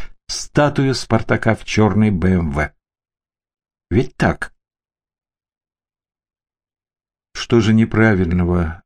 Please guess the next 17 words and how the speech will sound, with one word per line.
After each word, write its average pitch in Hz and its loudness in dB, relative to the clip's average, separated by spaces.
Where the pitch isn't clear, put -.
в 92 0
этих 95 0
выводах?» 67 -4
поинтересовался 73 -2
коллекционер. 92 -2
«Все 139 0
неправильно», 95 0
категорически 87 -4
заявил 78 -2
я. 65 -8
Во-первых, 117 0
машина 117 0
Ставицкой, - -4
черный 101 2
Б 95 2
М 95 2
В 87 -2